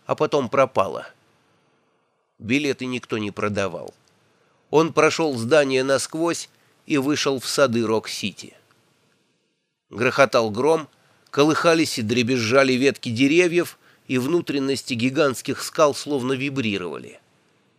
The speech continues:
С холодной яростью хлестал дождь. День ещё только клонился к вечеру, но было уже темно, как ночью. Зубец молнии расколол тучи, и Тень подумал —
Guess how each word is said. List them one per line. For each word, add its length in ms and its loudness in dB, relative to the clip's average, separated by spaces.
С 120 -12
холодной 520 0
яростью 640 0
хлестал 560 -2
дождь. 460 -10
День 300 2
ещё 320 -2
только 300 -2
клонился 560 0
к 100 -8
вечеру, 520 0
но 140 0
было 260 2
уже 280 -2
темно, 340 -2
как 240 0
ночью. 480 -6
Зубец 480 0
молнии 480 0
расколол 560 2
тучи, 460 -6
и 100 -12
Тень 240 -2
подумал — 560 0